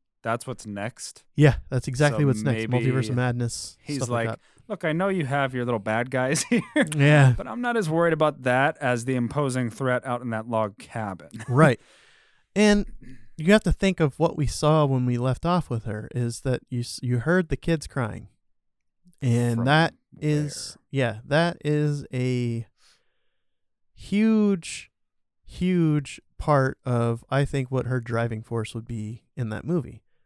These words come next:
Speaker 2: is that she's trying to save them.
Speaker 1: And
Speaker 2: She's
Speaker 1: she
Speaker 2: trying
Speaker 1: embraced
Speaker 2: to
Speaker 1: the dark arts.
Speaker 2: Yeah, and she embraced the dark arts to do it.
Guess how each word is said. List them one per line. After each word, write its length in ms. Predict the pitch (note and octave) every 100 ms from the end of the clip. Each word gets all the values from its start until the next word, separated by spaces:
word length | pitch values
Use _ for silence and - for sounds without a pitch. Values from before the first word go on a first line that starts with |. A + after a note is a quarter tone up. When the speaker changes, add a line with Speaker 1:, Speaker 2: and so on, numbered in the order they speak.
| _
Speaker 2:
is 180 | - A#2
that 140 | A#2+ G2+
she's 340 | - B2+ A#2+
trying 340 | - B2 A#2
to 560 | A2 A#2+ A2+ G#2+ G2+ G#2+ _ _ _ _ _ _
save 340 | - C3+ B2+
them. 140 | - -
Speaker 1:
And 60 | _ _ _ _
Speaker 2:
She's 300 | - A2+ A2
Speaker 1:
she 80 |
Speaker 2:
trying 240 | - A#2 A2
Speaker 1:
embraced 280 | G#2+ A2 A2
Speaker 2:
to 60 | G#2+
Speaker 1:
the 60 |
dark 280 | G2+ G2+ F#2
arts. 440 | A2 D#2+ _ - _
Speaker 2:
Yeah, 200 | C#3 B2+
and 120 | A2+
she 120 | A#2 A2+
embraced 380 | G2 A#2 B2+
the 80 | -
dark 240 | B2+ A#2+ A#2+
arts 320 | C3+ B2 -
to 100 | G#2
do 220 | A#2 A#2+
it. 120 | A#2